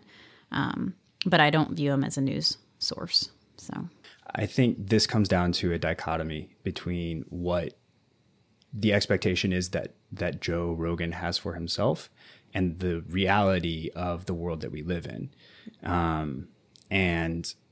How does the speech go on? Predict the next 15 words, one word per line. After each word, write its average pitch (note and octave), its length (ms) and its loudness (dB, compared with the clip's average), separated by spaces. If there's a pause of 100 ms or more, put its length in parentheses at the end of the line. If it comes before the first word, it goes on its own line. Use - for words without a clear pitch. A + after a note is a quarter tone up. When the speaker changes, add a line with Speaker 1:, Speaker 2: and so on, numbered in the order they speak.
(260)
Speaker 2:
Joe D3 220 8
Rogan G#2+ 520 4 (140)
might G2 200 0
not E2 180 -6
consider F#2 300 -4
himself E2+ 420 -8
a F#2 120 -4
news D#2 180 -8
platform. D2+ 600 -10
Joe E2+ 160 -4
Rogan F#2 580 2
might F2+ 180 -6
not E2+ 200 -8
consider F2 380 -6
himself D#2 500 -8